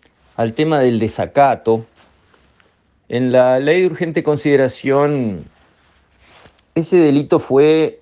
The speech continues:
mejor tipificado y de alguna manera ampliado, incorporando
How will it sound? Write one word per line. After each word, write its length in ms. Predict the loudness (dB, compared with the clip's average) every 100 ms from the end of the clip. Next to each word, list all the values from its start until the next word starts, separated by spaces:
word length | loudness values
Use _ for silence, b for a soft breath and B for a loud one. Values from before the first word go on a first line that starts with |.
| _
mejor 540 | -8 -6 -2 2 2 0
tipificado 800 | -8 -8 -8 -6 0 2 4 2
y 60 |
de 80 | 0
alguna 240 | -2 -2
manera 320 | -2 0 2 0
ampliado, 720 | 0 0 2 2 0 -8 -14 _ _ _ _ _ -10
incorporando 960 | -8 -4 -4 0 2 2 2 0 -2